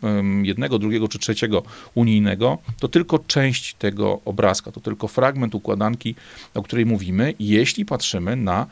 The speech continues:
rentowność inwestycji unijnych w polskie firmy, w polskie samorządy, czy w działania polskiego rządu na poziomie centralnym. Bo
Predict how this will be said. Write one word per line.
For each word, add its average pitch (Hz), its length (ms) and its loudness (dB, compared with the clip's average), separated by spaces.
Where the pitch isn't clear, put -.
rentowność 113 680 0
inwestycji 120 760 0
unijnych 113 580 0
w - 60 -20
polskie 107 380 0
firmy, 123 340 -2
w - 60 -6
polskie 98 340 -4
samorządy, 95 560 -2
czy - 120 -2
w 110 60 -4
działania 90 400 0
polskiego 101 460 -4
rządu 98 240 -2
na 95 100 -2
poziomie 90 340 -4
centralnym. - 460 -8
Bo 120 280 4